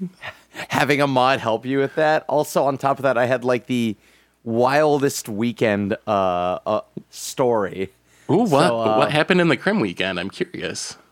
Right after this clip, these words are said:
Speaker 1: Uh, o-, okay, so I, I, I go out to a local One Piece T C G tournament, <coughs> right?
Speaker 2: Mm-hmm.
Speaker 1: And, uh, and so I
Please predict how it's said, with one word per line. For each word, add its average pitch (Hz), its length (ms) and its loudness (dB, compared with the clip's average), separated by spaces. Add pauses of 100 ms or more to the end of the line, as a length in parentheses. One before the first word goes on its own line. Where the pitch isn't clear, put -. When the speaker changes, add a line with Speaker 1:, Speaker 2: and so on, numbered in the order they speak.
(120)
Speaker 1:
Uh, - 40 -12
o-, 120 840 0
okay, 110 320 -6
so 120 300 0
I, 120 240 4
I, 123 220 2 (120)
I 123 100 0
go 156 260 0
out 113 400 -2
to 110 120 -6
a 107 140 0
local 110 500 0
One 107 440 -2
Piece - 500 -6
T 107 220 -4
C 95 280 -6
G 92 180 -6
tournament, 85 580 -6
<coughs> - 20 -20
right? 95 320 -6 (280)
Speaker 2:
Mm-hmm. 110 400 -2
Speaker 1:
And, 120 300 0
uh, 110 380 2 (520)
and 127 200 -8
so 131 340 0
I 131 340 -2